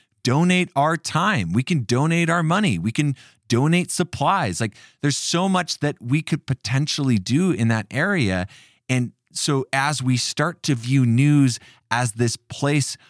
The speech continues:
of starting the process and not ending it, that is where the real power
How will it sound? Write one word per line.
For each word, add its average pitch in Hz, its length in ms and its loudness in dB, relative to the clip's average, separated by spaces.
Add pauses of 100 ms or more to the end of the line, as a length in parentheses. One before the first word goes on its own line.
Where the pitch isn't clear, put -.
(160)
of 107 240 -2 (120)
starting 139 680 -2
the 107 80 -2
process 139 800 -4
and 107 200 4
not 131 240 2 (460)
ending 151 400 2
it, - 400 -14 (760)
that 107 360 -2 (100)
is 101 380 0
where 90 320 -2
the 85 120 -4
real 82 460 -6 (100)
power 78 520 -8